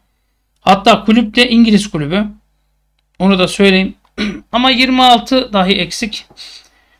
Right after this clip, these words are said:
Bizim hedefimiz Sakaboya'yı geçirmek. Yani onun <clears throat> fiyatından yükseğe satmak. Osterwolde bu hedefe doğru baya,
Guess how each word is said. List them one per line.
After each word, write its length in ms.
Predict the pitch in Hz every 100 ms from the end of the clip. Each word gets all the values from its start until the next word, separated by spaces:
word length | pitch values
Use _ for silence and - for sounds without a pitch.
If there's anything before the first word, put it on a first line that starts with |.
| _ 254
Bizim 280 | 269 262
hedefimiz 380 | 247 233 196 214
Sakaboya'yı 540 | - 214 208 196 185 165
geçirmek. 680 | 180 - 165 165 - - _ _ _ _ _ _ _ -
Yani 200 | 143 143
onun 420 | - 240 233 233 - _ _ _ _ 208
<clears throat> 280 | 208 -
fiyatından 420 | - 254 214 208 226
yükseğe 420 | 214 208 220 196
satmak. 480 | 202 147 180 208 - _ - - - _ _ _ _ _ _ _ _ -
Osterwolde 920 | 233 - 311 339 285 285 240 247 240
bu 180 | 233
hedefe 400 | 233 226 214 233
doğru 280 | 180 175 214
baya, 460 | 196 165 185 -